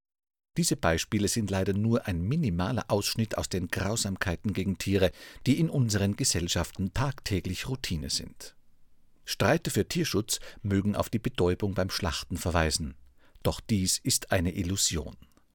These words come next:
Zum betäubten Schlachten werden Hühner geerntet, also im Akkord in Kisten geworfen, ohne Wasser und Korn zum Schlachthaus transportiert, herausgerissen, panisch schreiend an den Füßen aufgehängt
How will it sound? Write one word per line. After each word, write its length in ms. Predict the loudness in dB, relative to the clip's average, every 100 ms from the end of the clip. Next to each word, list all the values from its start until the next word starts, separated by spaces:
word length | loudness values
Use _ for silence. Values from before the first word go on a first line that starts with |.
| _ _ _ -4
Zum 220 | -2 0
betäubten 560 | -2 2 0 0 -2
Schlachten 520 | -2 -2 -4 -4 -2 2
werden 280 | 4 2
Hühner 260 | 2 2 2
geerntet, 920 | 0 -4 -2 -2 -2 -4 -6 -6 -14 -16 -6 2
also 240 | 2 4
im 200 | 2 0
Akkord 460 | 0 0 0 0 -2
in 180 | -4
Kisten 420 | -2 0 0 0 -2
geworfen, 540 | 0 -2 -4 -8 -10 -14 -6 2
ohne 280 | 4 4
Wasser 360 | 2 0 -2 -2
und 200 | -4 -2
Korn 340 | 0 2 0
zum 140 | -4 -4
Schlachthaus 520 | -2 -2 -2 -4 -2
transportiert, 720 | -4 -6 -6 -8 -8 -12 -14 -20 -20 0
herausgerissen, 960 | 4 6 4 2 2 4 6 4 2 -2 -10 0
panisch 420 | 2 4 2 4
schreiend 460 | 4 2 0 -2 -2
an 100 | -2
den 120 | -4
Füßen 360 | -2 -2 -2 0
aufgehängt 680 | -2 0 0 0 0 -4